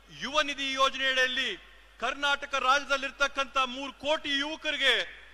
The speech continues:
ನಾವು ಪ್ರತಿ ತಿಂಗಳು ಮೂರ್ ಸಾವಿರ ರೂಪಾಯಿಗಳನ್ನ ಅವ್ರ ಖಾತೆಗೆ ಪಾವತಿ ಮಾಡಂತದ್ದು.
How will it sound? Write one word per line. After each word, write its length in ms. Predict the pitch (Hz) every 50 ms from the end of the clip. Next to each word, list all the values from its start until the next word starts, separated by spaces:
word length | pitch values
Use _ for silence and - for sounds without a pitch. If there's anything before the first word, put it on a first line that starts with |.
| - - -
ನಾವು 200 | 180 226 240 233
ಪ್ರತಿ 380 | - - 254 269 - 330 330 320
ತಿಂಗಳು 640 | - - 311 311 302 302 285 254 226 202 - - - - - -
ಮೂರ್ 360 | 170 196 247 294 320 320 269 - -
ಸಾವಿರ 280 | - 269 269 277 269 262
ರೂಪಾಯಿಗಳನ್ನ 640 | 247 233 262 - 302 320 311 302 294 294 277 262 262 233 202 180 - - - - - -
ಅವ್ರ 140 | 202 233 233
ಖಾತೆಗೆ 480 | - - 208 254 277 285 285 247 277 262
ಪಾವತಿ 380 | - 262 247 262 254 - 262
ಮಾಡಂತದ್ದು. 800 | 247 240 233 240 240 226 - 233 220 185 208 202 170 135 -